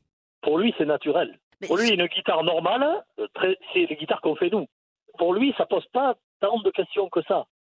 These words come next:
Speaker 1: Pour lui, c'est quelque chose de très naturel. Et, euh, d'ailleurs, il me dit souvent que je me pose trop de questions.
Speaker 2: <laughs>
Speaker 1: D'ailleurs, souvent. Mais c'est vrai qu'à l'heure actuelle, la phase actuelle n'est pas à se poser trop de questions.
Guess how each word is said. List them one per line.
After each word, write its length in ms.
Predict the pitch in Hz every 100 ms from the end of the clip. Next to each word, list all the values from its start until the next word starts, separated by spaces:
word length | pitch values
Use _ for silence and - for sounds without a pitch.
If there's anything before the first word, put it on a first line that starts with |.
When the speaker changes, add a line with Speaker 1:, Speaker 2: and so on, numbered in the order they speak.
| _
Speaker 1:
Pour 140 | - 175
lui, 100 | 254
c'est 60 | 160
quelque 180 | 151 -
chose 140 | 180
de 80 | 147
très 180 | - 190
naturel. 460 | 165 180 170 123 _ _ _
Et, 280 | 151 131 123 110
euh, 220 | 107 101 -
d'ailleurs, 280 | 104 196
il 80 | 139
me 100 | 107
dit 120 | -
souvent 260 | - 117 202
que 80 | 117
je 60 |
me 120 | 110 -
pose 180 | 185 -
trop 120 | 147
de 60 |
questions. 440 | 120 156 - 151 107 _
Speaker 2:
<laughs> 400 | - - - -
Speaker 1:
D'ailleurs, 260 | 269 196 -
souvent. 420 | - 151 127 95 _ _ _ _ _
Mais 180 | 269 170 -
c'est 100 | 160
vrai 220 | 143 139
qu'à 180 | - 104
l'heure 160 | 104
actuelle, 500 | 107 - 120 151 226 320 _ -
la 140 | 104
phase 300 | - 175 190
actuelle 580 | 160 - - 135 180 202 -
n'est 180 | 127
pas 340 | 135 190 220 240 _ _ _
à 80 | 117
se 100 | -
poser 400 | - 151 139 175
trop 240 | - - 170
de 60 |
questions. 480 | - 139 - 113 95